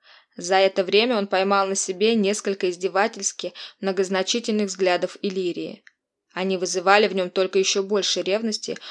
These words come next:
хоть он упорно и пытался себе внушить, что она просто дразнит его. Что весь этот цирк с обхаживанием принца только чтобы его разозлить, а потом самому становилось смешно и жалко.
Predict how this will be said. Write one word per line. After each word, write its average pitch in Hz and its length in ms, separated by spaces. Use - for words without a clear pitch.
хоть 196 220
он 202 100
упорно 233 460
и 226 60
пытался 233 500
себе 175 260
внушить, 175 540
что - 220
она 185 180
просто 190 380
дразнит 190 520
его. 165 420
Что - 220
весь 214 260
этот 202 260
цирк 285 420
с - 120
обхаживанием 190 800
принца 202 560
только 208 260
чтобы 247 320
его 220 200
разозлить, 226 680
а 180 80
потом 208 480
самому 208 420
становилось 190 520
смешно 196 420
и 196 80
жалко. 190 500